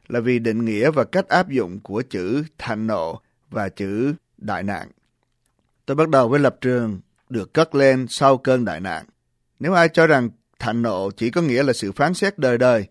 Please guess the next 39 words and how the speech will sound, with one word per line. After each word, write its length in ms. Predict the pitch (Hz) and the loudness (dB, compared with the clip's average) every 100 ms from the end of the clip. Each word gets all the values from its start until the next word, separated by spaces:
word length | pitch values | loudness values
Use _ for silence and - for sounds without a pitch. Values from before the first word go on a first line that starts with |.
| _ | _
nghĩa 160 | 107 135 | -6 -2
là 140 | 139 | 0
thạnh 260 | 113 120 113 | -2 -4 -4
nộ 180 | 104 104 | -4 -4
của 120 | 135 | -4
Đức 80 | 147 | -4
Chúa 80 | - - | -6 2
Trời 360 | 131 120 107 - - | 4 4 0 -6 -8
bày 240 | 120 117 | -4 -4
tỏ 240 | 104 107 | -4 -2
ra 340 | 139 143 143 143 _ _ _ _ | 4 6 6 4 _ _ _ _
khi 120 | 156 | 0
Ngài 180 | 156 123 | 2 2
phán 200 | 143 160 | 0 0
xét 220 | 175 175 | 0 0
số 160 | - 185 | 0 -2
phận 260 | 135 101 | -2 -2
đời 140 | 117 110 | -4 -2
đời, 300 | 117 110 98 | -2 -2 -4
thiên 220 | 147 147 | -4 0
đàng, 260 | 143 117 104 | 2 0 -2
địa 140 | 104 | -4
ngục, 240 | 110 117 - _ _ _ | -2 -4 -6 _ _ _
thì 180 | 131 120 | -4 0
lập 180 | 135 - | 0 2
trường 180 | 139 135 | 0 2
này 240 | 127 120 | 2 2
nói 220 | 117 143 | 2 4
rằng 260 | 165 135 107 - | 4 4 0 -8
hội 140 | - 107 | -10 -4
thánh 200 | 131 170 | -2 0
được 160 | 123 | -2
cất 180 | - 170 | 0 0
lên 260 | 147 135 131 | 4 4 4
sau 280 | - 143 135 | 2 4 4
bảy 180 | 110 | 2
năm 200 | 131 135 | 0 0
đại 160 | 120 95 | 0 -2
nạn. 240 | 98 82 | -4 -6